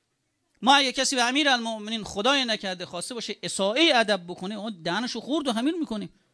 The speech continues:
میگه: «تو امیرالمومنین داری توهین می‌کنی.»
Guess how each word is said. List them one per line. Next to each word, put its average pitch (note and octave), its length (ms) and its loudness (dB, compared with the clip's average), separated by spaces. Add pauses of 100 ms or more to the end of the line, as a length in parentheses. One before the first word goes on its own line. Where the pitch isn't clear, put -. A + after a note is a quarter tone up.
(500)
میگه: F#3 100 0
«تو G#3+ 100 2
امیرالمومنین F3+ 600 6
داری E3+ 140 4
توهین F#3+ 400 4
می‌کنی.» F3+ 400 -4